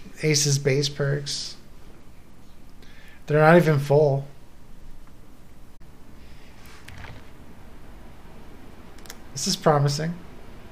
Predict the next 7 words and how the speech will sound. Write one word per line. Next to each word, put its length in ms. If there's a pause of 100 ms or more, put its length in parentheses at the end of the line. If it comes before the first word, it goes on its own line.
(920)
I 40
love 200
Ace's 380
facial 440
hair. 300
Holy 240
fuck. 360